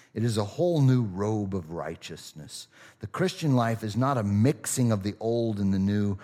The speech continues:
Rather, it is a fulfillment of the old in the new."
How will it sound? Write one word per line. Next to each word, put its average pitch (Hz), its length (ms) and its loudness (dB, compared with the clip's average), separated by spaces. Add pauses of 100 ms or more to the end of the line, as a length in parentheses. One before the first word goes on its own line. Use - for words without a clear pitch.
(160)
Rather, 110 400 0
it 101 80 0
is 98 220 -2
a 90 80 -2
fulfillment 127 1080 -2
of 98 160 -8
the 95 120 -4
old 95 540 -6 (200)
in 127 520 2
the 104 200 -2
new." 92 360 0